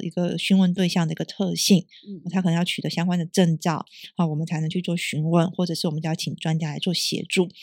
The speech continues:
Speaker 1: 那这样子会对于这种案子的一个，呃，一个调查跟一个认定会比较的完整，那也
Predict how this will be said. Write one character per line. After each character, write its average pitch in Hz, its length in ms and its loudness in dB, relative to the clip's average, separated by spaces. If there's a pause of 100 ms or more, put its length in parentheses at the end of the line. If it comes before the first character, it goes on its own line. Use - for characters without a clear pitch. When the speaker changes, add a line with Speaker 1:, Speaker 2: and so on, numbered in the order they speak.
(280)
Speaker 1:
那 226 80 2
这 233 120 0
样 208 120 6
子 180 100 4
会 202 180 4
对 190 240 4
于 170 80 0
这 196 100 0
种 165 100 2
案 175 220 2
子 156 140 -2
的 160 100 0
一 165 80 0
个， 160 340 -2 (320)
呃， 170 220 0
一 170 80 0
个 170 80 0
调 170 240 2
查 156 300 -4
跟 170 180 2
一 170 60 2
个 175 80 2
认 160 260 0
定 165 180 0
会 165 140 2
比 - 140 -6
较 156 200 -4
的 156 100 -4
完 151 260 -4
整， 180 180 0 (360)
那 175 180 0
也 156 200 -2